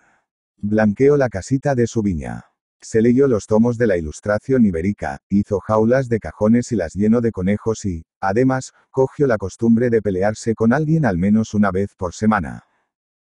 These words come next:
Así, con el enfado le venía la alegre sensación de la vida por la vida, por la vida, sin más problemas que los inmediatos y sin más angustias que las palabras gruesas que escupían por la boca y las amenazas que dejaba caer sobre los que le rodeaban.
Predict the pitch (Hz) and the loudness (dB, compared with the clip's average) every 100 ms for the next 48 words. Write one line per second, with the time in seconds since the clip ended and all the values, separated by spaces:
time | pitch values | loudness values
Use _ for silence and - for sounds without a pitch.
0 | _ 107 131 - 139 139 _ _ 131 117 | _ -2 -2 -2 -2 -2 _ _ 4 4
1 | 107 101 - 143 147 131 90 107 123 123 | 4 2 0 0 2 2 2 4 4 2
2 | 87 87 104 127 135 113 98 82 - 104 | 0 0 0 0 0 -2 -4 -6 -2 2
3 | 113 110 80 101 107 117 104 92 90 110 | 2 2 0 0 0 0 0 0 0 0
4 | 98 95 - 95 78 85 110 104 107 _ | 0 -4 -4 -4 -2 0 0 0 -4 _
5 | - - 110 123 127 123 110 113 127 - | -6 2 4 2 0 -2 2 2 2 0
6 | 113 101 101 87 90 107 113 110 117 - | -2 -2 -2 -2 2 2 0 -4 -4 0
7 | 110 143 151 120 113 - 123 110 110 92 | 0 0 -2 -4 -4 -2 -2 -2 -2 -2
8 | - 90 104 104 98 98 120 - 131 - | -4 -2 0 -2 -4 -2 -2 -2 -6 -2
9 | 110 - 147 147 147 120 117 92 85 110 | -2 -2 -6 -2 -2 -2 -2 0 -2 0
10 | 113 107 101 98 87 101 117 123 - 95 | 2 0 0 -2 -2 -2 -4 -4 -4 -4
11 | 80 107 107 120 95 104 110 117 101 104 | -2 0 0 -2 -2 -4 -2 -4 -2 -2
12 | 90 - 92 80 82 101 104 71 58 58 | -4 -6 -6 -4 -2 0 0 -2 -8 -16